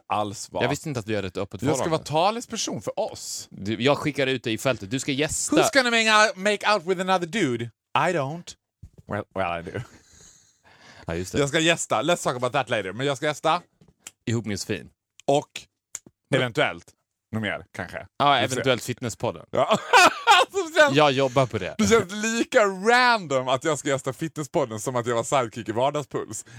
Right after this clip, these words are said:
Speaker 1: I'm a smoking alcoholic. <laughs> Varför ska man
Speaker 2: Det är därför de vill ju transform you into me.
Speaker 1: Ja, pre-, ja, som du ser ut nu. Ja, transform-, ja, ja, visst.
Speaker 2: Va?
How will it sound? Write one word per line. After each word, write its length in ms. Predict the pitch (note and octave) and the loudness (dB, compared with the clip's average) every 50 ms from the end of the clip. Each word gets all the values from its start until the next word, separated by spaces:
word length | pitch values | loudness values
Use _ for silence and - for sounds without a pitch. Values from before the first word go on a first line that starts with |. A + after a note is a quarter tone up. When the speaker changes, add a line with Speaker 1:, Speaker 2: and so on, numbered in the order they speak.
| G#2+ - | -10 -2
Speaker 1:
I'm 180 | - B2 A#2 A#2 | 0 0 0 0
a 40 | G#2+ | -4
smoking 440 | - - C3+ D3+ G#3+ A#3 - C4 F#3+ | -6 0 2 2 2 2 0 -2 0
alcoholic. 680 | D#3+ F3 G3 G#3 - G#3 G3 G3+ F#3+ F#3 F#3 F#3 G3 G#3 - | 2 4 4 2 2 2 4 4 4 6 4 4 2 0 -4
<laughs> 60 | G3 | -6
Varför 180 | E3 C4+ A#3 G#3 | -6 -6 -6 -6
ska 220 | - - - - G#3 | -6 -6 -2 -2 0
man 80 | D#3 | 0
Speaker 2:
Det 100 | C3 C3 | 0 0
är 80 | B2+ D3+ | 0 2
därför 400 | D3+ E3 F3 E3 C#3 - - F#2 | 2 2 2 2 0 -4 -8 -8
de 200 | F#2+ G#2+ A2 A#2+ | -6 -6 -4 -2
vill 200 | B2+ C3 A#2 A2 | -2 -2 -2 -2
ju 220 | G#2+ G#2 G2 F#2+ - _ _ _ - - | -2 -2 -4 -4 -6 _ _ _ -10 -4
transform 640 | - B2+ A#2+ A2+ G#2 - - - D#3+ D#3 D3 A#2+ G2+ | -2 -2 -2 -2 -6 -8 -6 -4 -4 -4 -4 -4 -6
you 240 | F#2 F2 E2+ F#2 F#2+ _ - - _ - - - - - - - | -6 -6 -6 -8 -8 _ -10 -10 _ -8 -10 -8 -8 -8 -8 -4
into 320 | - B2 A#2 A2 - - A#2 A2 G#2+ G#2+ A2 A2 A2 | -2 -2 -2 -2 -4 -4 -2 -2 -2 -4 -6 -8 -8
me. 280 | B2 C3 A#2+ F2 A#1+ - _ _ _ _ _ _ _ _ _ _ _ _ _ _ _ _ _ _ _ - | -8 -8 -8 -8 -12 -16 _ _ _ _ _ _ _ _ _ _ _ _ _ _ _ _ _ _ _ -4
Speaker 1:
Ja, 280 | - B2 A#2 A2+ A2 - | -2 0 0 0 -2 -4
pre-, 180 | - G#2+ A2+ - A2 | -6 -10 -10 -6 -6
ja, 100 | A2 G#2+ | -6 -6
som 140 | - B2 | -4 -6
du 100 | A2 A2+ A2 | -6 -6 -6
ser 140 | - G2+ F#2+ | -6 -6 -8
ut 100 | F#2+ F#2 | -8 -6
nu. 260 | A2 A2+ G#2+ E2+ F2 | -6 -6 -6 -6 -8
Ja, 60 | D2 | -8
transform-, 640 | - - G#2+ G2+ - - - - - - - - - - - - | -8 -8 -8 -8 -8 -10 -12 -16 -18 -18 -18 -18 -20 -20 -18 -8
ja, 200 | - G2 F#2+ F#2 E2+ | -4 -4 -2 -2 -2
ja, 80 | E2+ | -4
visst. 460 | F2 - G#2+ G2 - - - - - - - _ _ - | -6 -6 -8 -8 -8 -10 -12 -14 -16 -20 -20 _ _ -4
Speaker 2:
Va? 160 | B2+ D3 D#3+ | -4 -4 -4